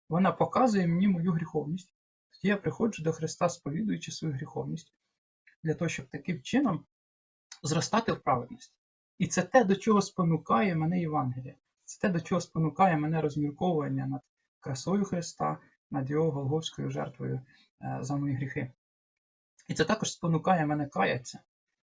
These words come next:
Коли я дивлюсь на своє життя, я можу бачити, як часто я виявляю неправедність, як часто я живу всупереч тому,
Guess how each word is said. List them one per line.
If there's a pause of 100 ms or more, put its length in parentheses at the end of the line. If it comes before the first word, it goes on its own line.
(180)
Коли
я
дивлюсь
на
своє
життя,
я
можу
бачити,
як
часто
я
виявляю
неправедність, (640)
як
часто
я
живу
всупереч
тому,